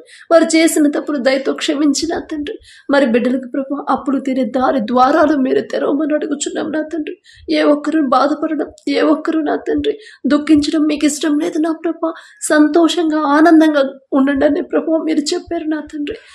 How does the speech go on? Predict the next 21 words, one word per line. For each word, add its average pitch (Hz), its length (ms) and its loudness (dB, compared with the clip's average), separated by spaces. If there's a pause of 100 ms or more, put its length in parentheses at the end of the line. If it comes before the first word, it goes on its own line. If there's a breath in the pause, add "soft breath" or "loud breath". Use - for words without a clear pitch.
(200 loud breath)
మరి 262 200 4
బిడ్డలు 262 340 0
తడబడిపోయారు 285 800 0
నా 311 80 -4 (100)
తండ్రి, 294 240 -10 (380 soft breath)
దారి 285 200 4 (100)
తప్పిపోయారు 294 640 0
నా 302 60 -4 (120)
ప్రభా. 320 280 -6 (380 loud breath)
దయచేసి 330 540 4
నా - 60 0 (100)
ప్రభా - 320 0
బిడ్డల 294 280 0
మీద 294 140 -2 (120)
జాలిపడి, 311 560 -4
కనికరపడి, 311 600 -2 (380 soft breath)
వారి 285 220 4
దుఃఖాన్ని 285 460 0
తీసివేసి, 294 580 0
వారికి 269 220 0 (140)
ధైర్యాన్ని, 294 500 4